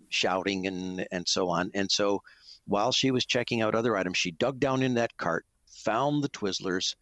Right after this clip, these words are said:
had the clerk check them out first, and then she handed the bag to the boy, who immediately stopped his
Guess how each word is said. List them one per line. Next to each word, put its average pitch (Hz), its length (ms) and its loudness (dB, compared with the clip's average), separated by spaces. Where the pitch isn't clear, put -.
had 113 220 0
the 127 100 2
clerk - 480 -4
check - 300 0
them 123 220 2
out 117 240 0
first, 98 640 -2
and 107 120 -2
then 110 140 0
she 113 180 0
handed 107 360 -2
the 104 80 -4
bag 92 560 0
to 110 100 -6
the 101 140 -4
boy, 117 480 2
who 113 180 0
immediately 113 640 0
stopped - 500 -2
his - 540 0